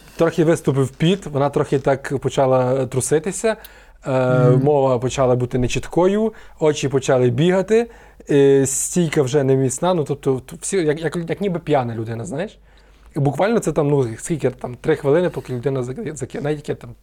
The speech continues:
Speaker 1: півтора хвилини, та? Ти закинув, тиць, воно там тридцять секунд покрутилося, ти закинув, тиць, тридцять секунд покрутилося.
Speaker 2: Блін, я думаю про те, що ви, ви, виграти, це, в принципі, не, неможливий варіант, е, по житті. Тобто,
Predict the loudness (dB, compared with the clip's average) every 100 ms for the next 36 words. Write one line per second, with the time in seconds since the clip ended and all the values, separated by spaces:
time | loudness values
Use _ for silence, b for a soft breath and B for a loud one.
0 | -8 -4 0 0 0 -2 -2 -2 -6 -6
1 | B B 0 0 2 2 2 -2 B B
2 | 0 0 2 -2 0 0 0 0 -2 0
3 | 0 0 -2 0 2 0 -2 -2 -2 0
4 | 0 2 0 -2 -2 -2 -6 -6 -4 -4
5 | -4 -6 -8 -6 -4 -4 -6 -16 -20 b
6 | b b _ _ -18 -12 -6 -2 -2 -2
7 | -2 -6 -6 -6 -6 -4 -4 -2 -2 -2
8 | -4 -4 -4 -2 -2 -2 -4 -6 -6 -8
9 | -4 -4 -4 -6 -4 -2 -2 -2 -2 -2
10 | -4 -2 -2 -2 -4 -6 -6 -6 -6 -6
11 | -8 -10 -10 -6 -8 -6 -4 -4 -8 -8
12 | -8 -8 -10 -8 -6 -6